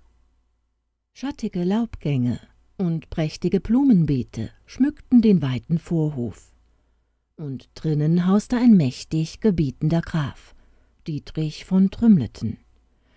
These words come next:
der reichste und vornehmste weit und breit. Seine Gemahlin war seit vielen Jahren tot,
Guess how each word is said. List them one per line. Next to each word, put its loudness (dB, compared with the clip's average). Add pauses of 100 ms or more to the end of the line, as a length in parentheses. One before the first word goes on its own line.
(200)
der 6
reichste 0
und 6
vornehmste 0
weit -6
und -6
breit. -12 (920)
Seine 0
Gemahlin 4
war 4
seit 0
vielen 0
Jahren 0
tot, -8